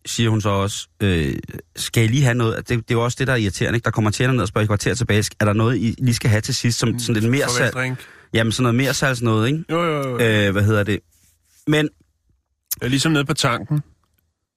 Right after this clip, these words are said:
Speaker 2: ikke? Du
Speaker 1: Der må
Speaker 2: går
Speaker 1: jeg
Speaker 2: ned
Speaker 1: sidde,
Speaker 2: og,
Speaker 1: jeg må
Speaker 2: ned og
Speaker 1: sidde nede på
Speaker 2: tanker
Speaker 1: tanken
Speaker 2: op,
Speaker 1: lige så lang
Speaker 2: så
Speaker 1: tid.
Speaker 2: skal du ikke lige have tolv Snickers med for hundrede og fyrre kroner?
Speaker 1: Nå ja.
Speaker 2: Nej, det skal jeg ikke.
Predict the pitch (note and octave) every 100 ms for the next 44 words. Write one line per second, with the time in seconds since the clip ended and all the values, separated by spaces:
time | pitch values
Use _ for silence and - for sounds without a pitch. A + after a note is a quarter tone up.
0 | C3+ D3 D#3+ _ _ _ _ _ _ -
1 | G#2 C3 - D#3 B2+ G#2 C3+ C#3+ D3+ D3+
2 | D3 A#2+ C3+ C3+ C#3 C#3 C#3+ C3 G#2 F#2
3 | D#3 F3 F#3 F3 E3 F3+ - D3+ D#3+ E3+
4 | F3 D#3+ D#3+ D#3+ E3 D3 B2 C#3+ F3 D3+
5 | D3 D3 D3+ D3+ D#3 E3 _ - G2+ F#2+
6 | - - C3 - D#3 D3+ B2 D#3 D#3 B2+
7 | C3 C#3+